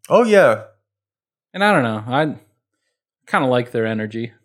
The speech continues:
Speaker 2: I don't know that I'd be able to mount a real vigorous, uh, like, I,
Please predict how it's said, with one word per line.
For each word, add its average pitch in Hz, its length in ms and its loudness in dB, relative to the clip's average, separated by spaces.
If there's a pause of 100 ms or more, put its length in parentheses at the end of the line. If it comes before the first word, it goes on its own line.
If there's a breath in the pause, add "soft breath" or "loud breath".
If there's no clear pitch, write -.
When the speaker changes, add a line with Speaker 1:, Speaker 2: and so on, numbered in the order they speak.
(720 soft breath)
Speaker 2:
I - 60 -4
don't 196 120 2
know 180 100 4
that 165 100 6
I'd 147 140 2
be 147 100 2
able 139 160 2
to 123 60 2
mount 127 360 -2
a 131 40 -2
real 127 220 0
vigorous, 123 600 -2
uh, 113 560 0
like, 120 220 -2
I, 160 260 4